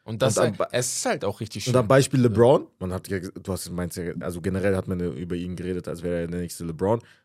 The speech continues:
Speaker 2: Bei LeBron damals, er hatte kein, er hatte keinen Ste-, äh, stabilen Wurf, muss man
Speaker 1: Nee,
Speaker 2: überlegen.
Speaker 1: nee, nee.
Speaker 2: Und bei Ben Simmons hat man gesagt, okay, bei
Speaker 1: Aber
Speaker 2: LeBron war das auch so am Anfang. Aber Work Ethic gehört auch dazu.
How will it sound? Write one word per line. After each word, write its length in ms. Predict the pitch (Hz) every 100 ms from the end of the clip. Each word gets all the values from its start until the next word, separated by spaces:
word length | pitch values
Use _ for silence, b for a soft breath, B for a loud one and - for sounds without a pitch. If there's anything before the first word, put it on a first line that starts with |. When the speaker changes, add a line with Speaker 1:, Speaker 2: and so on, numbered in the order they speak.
| _
Speaker 2:
Bei 120 | - 104
LeBron 380 | 107 127 196
damals, 520 | 143 104 117 - - _ _ _
er 120 | - 92
hatte 180 | -
kein, 220 | - 85 -
er 120 | - 90
hatte 180 | 156
keinen 220 | - 98 80
Ste-, 260 | - 113 -
äh, 260 | 98 95 87 - 95
stabilen 540 | 87 104 80 104 87
Wurf, 360 | 110 151 - - _ -
muss 160 | 92
man 100 | 120
Speaker 1:
Nee, 60 | 113
Speaker 2:
überlegen. 280 | 113 110 110
Speaker 1:
nee, 80 | 107
nee. 200 | 101 101 _
Speaker 2:
Und 160 | 101 98
bei 140 | 110
Ben 200 | 101 123
Simmons 300 | 123 160 151
hat 100 | 151
man 120 | 135
gesagt, 260 | 117 127 110
okay, 360 | 95 165 120 b b _
bei 100 | -
Speaker 1:
Aber 120 | 104
Speaker 2:
LeBron 300 | 101 135 143
war 80 | 123
das 120 | 113
auch 180 | 107 180
so 120 | -
am 100 | 107
Anfang. 320 | 90 92 90 80 _
Aber 220 | 90 101
Work 260 | 92 165 208
Ethic 400 | 107 98 95 -
gehört 200 | 107 110
auch 140 | -
dazu. 480 | - - - 90 78